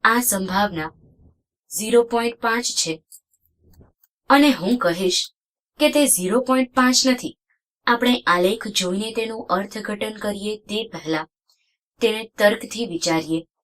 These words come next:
કાલે ચોક્કસ બે ઇંચ જ વરસાદ પડશે તેની સંભાવના શું થાય?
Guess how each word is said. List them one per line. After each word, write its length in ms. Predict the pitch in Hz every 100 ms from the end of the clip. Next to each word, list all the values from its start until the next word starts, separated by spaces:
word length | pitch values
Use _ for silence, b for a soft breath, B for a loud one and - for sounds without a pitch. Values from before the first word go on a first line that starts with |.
| _ _ _ _
કાલે 300 | - 240 247 262
ચોક્કસ 480 | 262 247 - 254 - 160
બે 180 | 170 208 - 220
ઇંચ 220 | 233 233
જ 180 | 233 233 -
વરસાદ 520 | 156 175 175 - 208 214 -
પડશે 380 | 160 196 - - _ _ _ _ _
તેની 280 | 294 294 277
સંભાવના 600 | 202 185 190 233 240 247 247
શું 220 | 156 147
થાય? 440 | - 165 165 165